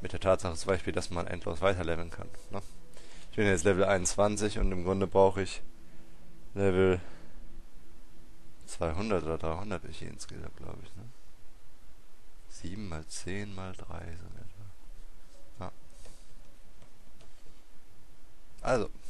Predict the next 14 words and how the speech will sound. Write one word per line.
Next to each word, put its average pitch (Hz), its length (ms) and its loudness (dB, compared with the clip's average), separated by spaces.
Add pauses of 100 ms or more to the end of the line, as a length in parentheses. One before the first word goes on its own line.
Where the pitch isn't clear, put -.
(1400)
Geht 135 200 0
immer 156 180 10
weniger, 151 260 12
ne? 123 200 10 (100)
Und 117 100 2
dann 117 140 12
kommen 143 200 8
ja 131 60 8
noch 120 140 8
vier 127 260 6
D 104 160 8
L 95 100 6
Cs 92 420 2
wahrscheinlich. 80 420 -2